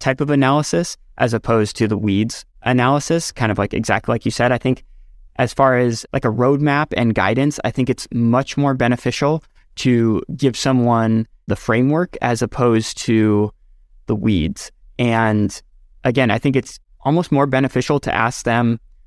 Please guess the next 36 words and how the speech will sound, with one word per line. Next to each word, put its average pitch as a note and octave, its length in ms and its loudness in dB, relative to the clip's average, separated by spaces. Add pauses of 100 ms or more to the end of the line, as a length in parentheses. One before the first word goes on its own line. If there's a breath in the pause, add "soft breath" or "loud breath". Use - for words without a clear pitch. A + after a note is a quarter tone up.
(140)
like, F2+ 180 0 (460)
"Why B2+ 480 2
are A#2 180 2
you A2 220 2
taking G2+ 360 0
this F2+ 140 -2
grip - 240 -2
here?" - 240 -6 (240)
And B2+ 100 0
if A#2 80 0
they G#2+ 120 2
give A#2+ 180 0
you C3 140 4
an G#2+ 80 2
answer, C3 420 0
be G2 140 0
like, D#2+ 180 0 (220)
"Cool, F#3+ 280 2 (200)
right C3 200 0
on. - 80 0
I - 60 0
just - 140 -8
wanna A2+ 160 2
make A2 160 2
sure A2 120 -2
you're, G2 140 2
like, - 80 -8
you're F#2 220 0
doing G2 160 2
it E2+ 180 -2 (300)
deliberately," G#2+ 640 0 (100)
you A#2 80 0
know? A2 200 0
'Cause A#2+ 220 -2
maybe B2+ 260 2
you B2+ 500 2